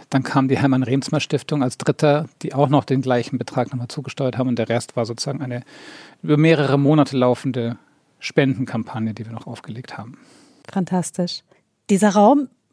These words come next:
Speaker 2: lebt auch von Spannungen. Äh,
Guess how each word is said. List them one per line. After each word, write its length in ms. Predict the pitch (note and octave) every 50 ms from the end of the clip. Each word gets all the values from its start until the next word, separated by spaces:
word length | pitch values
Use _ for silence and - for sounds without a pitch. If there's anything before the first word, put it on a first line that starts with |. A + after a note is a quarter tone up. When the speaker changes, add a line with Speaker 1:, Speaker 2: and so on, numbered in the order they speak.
| _ -
Speaker 2:
lebt 560 | D#4+ G3+ G3+ G3+ G#3+ A#3+ - _ - - - - _ _ _ _ _ _ _ _ _ _
auch 400 | - G#3+ G3 F#3+ G3 F#3+ - -
von 240 | - - - G3+ G3
Spannungen. 560 | - - - F#3 F#3 G3 G#3+ A3+ B3 C4+ D4+ F4+ G#4 _ _ _ _ _ _ _ - -
Äh, 280 | G#3 G3 F#3 F#3 F#3+